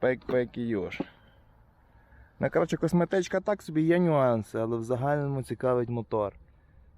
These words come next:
Я вже хочу його розібрати, подивитися, що ж там з ним є. Дуже інтересно. Ну і потім вже затестувати, як це все буде їхати. Бо Piaggio в загальному хороші мопеди.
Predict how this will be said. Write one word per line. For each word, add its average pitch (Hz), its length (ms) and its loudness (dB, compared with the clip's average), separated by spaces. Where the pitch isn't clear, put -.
Я 110 140 -2
вже 110 220 0
хочу 110 320 -2
його 107 100 2
розібрати, 107 540 -2
подивитися, 107 560 -6
що 135 420 -6
ж - 140 -18
там 127 180 -6
з 107 60 -6
ним 117 260 -4
є. 104 340 -4
Дуже 104 380 2
інтересно. 107 680 0
Ну 123 100 -4
і 139 120 -2
потім 120 320 -2
вже 117 140 -2
затестувати, 117 640 -4
як 107 140 -2
це - 60 -12
все 107 160 -10
буде 107 240 -6
їхати. 104 440 -8
Бо 107 520 0
Piaggio 110 560 0
в 107 60 -6
загальному 110 480 -4
хороші 107 420 -6
мопеди. 98 460 -12